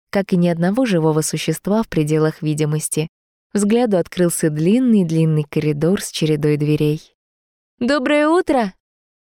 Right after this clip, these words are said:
обратилась я в пустоту. «Есть кто-нибудь?» Голос прозвучал робко и растерянно. Да и какого ответа я ждала? Я пошла по коридору, мельком заглядывая в приоткрытые двери.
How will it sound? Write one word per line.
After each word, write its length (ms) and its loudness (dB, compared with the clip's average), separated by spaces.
обратилась 640 -2
я 100 0
в 100 -12
пустоту. 600 -4
«Есть 380 0
кто-нибудь?» 760 -2
Голос 320 2
прозвучал 600 0
робко 340 -2
и 80 2
растерянно. 720 -2
Да 140 4
и 100 0
какого 440 0
ответа 400 2
я 180 2
ждала? 460 -2
Я 160 2
пошла 320 -2
по 120 -4
коридору, 680 0
мельком 540 0
заглядывая 640 0
в 80 -12
приоткрытые 640 -2
двери. 400 -2